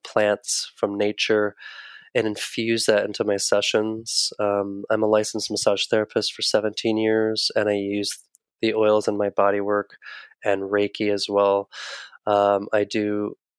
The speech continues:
healing work called True Belief Healing, which I help people with the use of the oils to access deeper awareness, self-awareness,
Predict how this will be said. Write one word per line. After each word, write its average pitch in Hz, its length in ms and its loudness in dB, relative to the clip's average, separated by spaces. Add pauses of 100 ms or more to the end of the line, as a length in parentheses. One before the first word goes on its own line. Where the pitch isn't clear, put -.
(600)
healing 127 360 2
work 113 200 2
called - 220 -2
True - 260 -2
Belief 104 420 -2
Healing, 107 600 0
which - 200 -2
I 110 60 4
help 117 380 2
people 110 720 0 (580)
with 139 240 2
the 143 80 -4
use 117 240 0
of 120 80 -4
the 120 140 -2
oils 104 480 2
to 104 480 -4
access 113 800 0 (420)
deeper 113 640 2
awareness, 104 680 2
self-awareness, 104 1400 -2